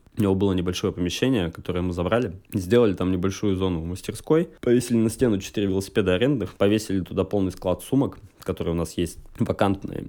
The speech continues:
И щас у нас, соответственно, есть вот так называемый клабхаус. Ну, то есть мы оттуда стартуем, там же финишируем по средам и по субботам часто в том числе. Э, у него функционал какой? То есть там полностью мастерская из всего нашего инструмента собранная. То есть мы как бы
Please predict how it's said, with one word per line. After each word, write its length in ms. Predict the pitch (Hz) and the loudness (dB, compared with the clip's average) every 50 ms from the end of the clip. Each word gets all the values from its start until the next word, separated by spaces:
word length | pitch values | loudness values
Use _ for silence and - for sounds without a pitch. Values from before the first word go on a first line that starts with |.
| - - | -8 -6
И 80 | 104 95 | -4 0
щас 220 | - 127 131 - | 2 2 2 2
у 40 | - | 2
нас, 160 | 110 120 - | -2 -2 -2
соответственно, 460 | - 95 90 - 107 104 - - 92 92 | -2 -4 -2 -2 -2 -4 -4 -4 -2 0
есть 180 | 95 87 - | 0 0 -2
вот 100 | - 78 | -8 -16
так 120 | - - - | -14 -10 -8
называемый 380 | 95 87 98 95 92 92 90 | -4 -2 -2 -2 0 -2 -2
клабхаус. 560 | - - 92 95 - - 139 143 127 - - _ _ _ - | -2 -2 -4 -2 2 2 2 2 0 -4 -10 _ _ _ -6
Ну, 100 | 113 98 | -4 0
то 80 | - | 0
есть 100 | 123 - | 0 2
мы 100 | 127 113 | 4 2
оттуда 260 | 101 - - 113 98 | 2 2 -2 -2 -2
стартуем, 640 | 98 - - 107 - - - 123 107 92 87 82 - - | -2 -2 -2 -4 -4 0 0 0 2 2 0 -4 -6 -2
там 140 | - 107 104 | 0 0 0
же 80 | 92 87 | 0 -2
финишируем 580 | - - 98 98 95 - 160 147 135 92 - - - _ - | -2 -2 -2 0 2 2 2 2 2 0 -2 -8 -14 _ -6
по 80 | - | -6
средам 520 | 92 - - 101 101 87 92 87 85 - - | -4 -2 0 0 0 2 0 -2 -2 -4 -6
и 20 | |
по 140 | - - - | -8 -12 -12
субботам 380 | - - 98 98 95 90 87 | -6 -2 0 0 0 -2 -6
часто 300 | - - 90 87 - - | -4 -4 -4 -4 -4 -6
в 60 | 85 - | -12 -10
том 160 | - - - | -8 -8 -8
числе. 400 | 82 - - - 117 135 151 147 - - - - - - - | -6 -6 -4 0 2 2 2 0 -4 -14 -16 -16 -14 -12 -8
Э, 300 | - - 95 90 92 92 | -4 -2 0 2 2 2
у 40 | 92 | 4
него 120 | 98 110 117 | 4 4 2
функционал 440 | - 113 101 - 104 98 95 92 | 2 0 -2 0 0 0 0 0
какой? 300 | 90 - 92 - 85 80 | -2 -6 -6 -6 -6 -6
То 80 | 80 - | -4 -6
есть 120 | 87 - | -8 -4
там 160 | - 101 101 95 | -2 -2 0 2
полностью 340 | 113 113 110 104 - - | 2 2 0 0 0 -2
мастерская 520 | 104 98 101 - 104 - - - 151 156 139 | -2 -2 -2 -4 -6 -4 0 2 2 2 2
из 40 | - | 0
всего 200 | - - 98 98 | -2 -2 0 0
нашего 280 | 95 90 - - - | 0 0 -2 -4 -6
инструмента 440 | 90 - - - 92 87 85 80 85 | -8 -8 -6 -4 -4 -2 -2 -4 -6
собранная. 440 | - - 85 80 82 85 82 - - | -6 -6 -6 -4 -4 -6 -6 -6 -10
То 140 | - - - | -10 -10 -10
есть 120 | - - | -6 -4
мы 120 | 95 92 | -4 -4
как 160 | 82 - - 87 | -6 -6 -8 -4
бы 180 | 92 92 87 | -4 -4 -4